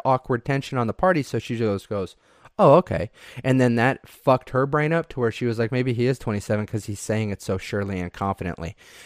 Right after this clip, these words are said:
And I was wrong. I'm twenty-eight.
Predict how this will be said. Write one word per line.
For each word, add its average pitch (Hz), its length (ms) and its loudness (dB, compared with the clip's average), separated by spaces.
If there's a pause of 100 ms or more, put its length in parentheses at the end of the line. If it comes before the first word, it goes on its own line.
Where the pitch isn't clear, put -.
(400)
And 170 440 4 (180)
I 147 240 6
was 147 420 -2
wrong. 160 380 2 (1080)
I'm 127 220 2
twenty-eight. 147 960 -2